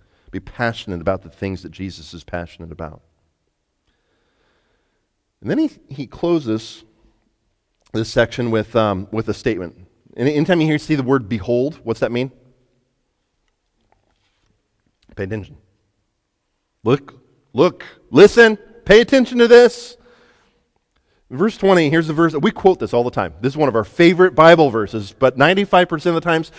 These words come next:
that we quote this Bible verse, we are quoting it out of context. It's not what we usually think it is. We quote this verse about evangelism. We, we need to go tell people about Jesus, and Jesus wants this relationship with them. But that's not what he's talking about. Who's he talking to?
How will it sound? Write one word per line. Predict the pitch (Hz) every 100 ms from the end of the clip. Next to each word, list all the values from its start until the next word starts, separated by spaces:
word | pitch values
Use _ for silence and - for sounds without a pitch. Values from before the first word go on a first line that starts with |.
| -
that | - 127
we | 143
quote | 185 - 180 175
this | 170
Bible | 151 151 160
verse, | 170 175 - -
we | - 143
are |
quoting | 131 - 170 156
it | 131
out | 123 123
of | 123
context. | 131 120 98 87
It's | 104
not | 117 131 165 170 - _ _ -
what | 135
we | 135
usually | 131 139 135
think | 120 127
it | 107
is. | 92
We | 135
quote | 131 208
this | 180 139
verse | 139 151 - - _
about | 135 139 131
evangelism. | 123 135 143 127 117 98 87 - _ _ _ -
We, | 131
we | 147
need | 175
to | 165
go |
tell | - 185
people | 185 185 170
about | 165 151 151
Jesus, | 127 170 143 127 -
and |
Jesus | 113 170 151 147
wants | 160 156
this | 147 143
relationship | 135 151 151 139 120
with | 123
them. | 113 101 - - -
But | 143
that's | 180 208
not | 175 175
what | 143
he's | 127
talking | 190 226 160
about. | 120 107
Who's | 185
he | 185
talking | 175 190 185
to? | 143 104